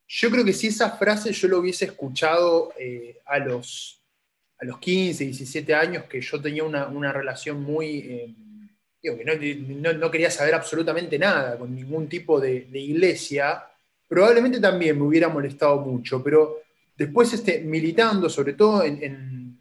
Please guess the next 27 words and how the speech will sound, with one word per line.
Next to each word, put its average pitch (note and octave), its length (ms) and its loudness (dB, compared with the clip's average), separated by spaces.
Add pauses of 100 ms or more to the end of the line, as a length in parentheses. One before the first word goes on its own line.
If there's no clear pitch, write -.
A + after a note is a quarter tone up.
en C#3 80 -12
un D3 120 -6
barrio E3 300 4
en D3 60 0
el C3 140 -4
que, C3 240 -4
en C3+ 100 -18
el C3+ 80 -18
que C3+ 100 -8
milité, C#3 280 -4
que E3+ 80 -6
es - 100 -16
el B2+ 80 -6
barrio, C3 640 -2 (420)
ahora D#3+ 200 4
es C3+ 120 -10
el C3+ 60 -6
barrio C3+ 300 -2
Almafuerte, B2+ 580 -2
pero A#2+ 260 -6
digamos, C3 280 -8
toda C#3+ 140 0
la C3 80 -4
vida C#3+ 200 -2
fue C3 160 -10
Villa C3 280 -8
Palito, D3 500 -4